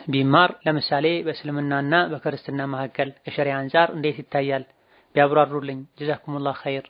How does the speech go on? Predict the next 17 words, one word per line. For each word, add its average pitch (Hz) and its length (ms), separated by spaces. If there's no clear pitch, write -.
የሚል 139 300
ጥያቄ። 135 300
ንጽጽሩን 165 460
የሚማሩት 147 600
የእስልምናን 156 680
ሙሉነት 143 540
ይበልጥ 165 420
ለማወቅና 139 640
ከእስላም 180 380
ውጭ 180 220
ያሉ 156 260
ሃይማኖቶችን፣ 151 840
እምነቶችን 160 640
ጉድለት 156 360
ለሰዎች 165 380
ለማስረዳት 151 640
ከሆነ 151 280